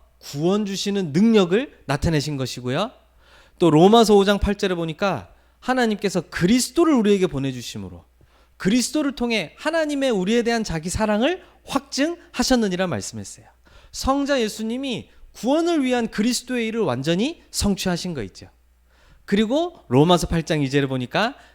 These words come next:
"생명의 성령의 법이 죄와 사망의 법에서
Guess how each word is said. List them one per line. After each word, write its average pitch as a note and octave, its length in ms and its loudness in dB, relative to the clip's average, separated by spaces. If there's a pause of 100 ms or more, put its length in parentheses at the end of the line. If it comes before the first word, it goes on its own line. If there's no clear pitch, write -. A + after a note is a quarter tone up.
"생명의 D4 680 0
성령의 G#3+ 500 -2
법이 G#3+ 480 -4 (200)
죄와 D3+ 600 0
사망의 B3+ 500 0
법에서 G3+ 480 2